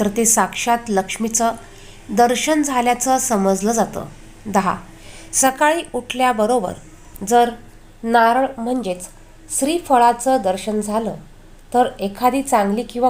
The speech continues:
गोड बातमी येणार आहे असे ते संकेत असतात, कारण नारळाला भारताच्या सामाजिक परंपरेत शुभ मानलं जातं.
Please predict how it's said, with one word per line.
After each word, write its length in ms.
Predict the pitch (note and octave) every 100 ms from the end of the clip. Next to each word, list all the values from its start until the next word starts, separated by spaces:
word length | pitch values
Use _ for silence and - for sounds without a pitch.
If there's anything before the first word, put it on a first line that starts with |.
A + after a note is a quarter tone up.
| G3
गोड 180 | A3 A#3
बातमी 400 | A3+ A3 A3+ A#3+
येणार 260 | G#3 F3+ F#3+
आहे 260 | - F#3+ F3 - - - - - - - -
असे 260 | A3+ A#3 D4+
ते 100 | D#4
संकेत 380 | D4+ A3 G3 G#3+ A3
असतात, 320 | F#3+ - - - - - - - - -
कारण 380 | C4 B3+ C4 D4 D4+ - - - -
नारळाला 800 | A#3 A#3 A#3 C#4 D4 C#4+ A#3 F#3 - - - -
भारताच्या 760 | G#3 G#3+ A3+ A#3 C#4 C4+ - -
सामाजिक 720 | G3 - A3+ G3+ A#3+ B3 C#4 -
परंपरेत 440 | - G#3 A3 A3 F3+ - - - -
शुभ 320 | - - A#3+
मानलं 340 | B3+ C#4 F#3+ F#3
जातं. 320 | F3+ D#3 -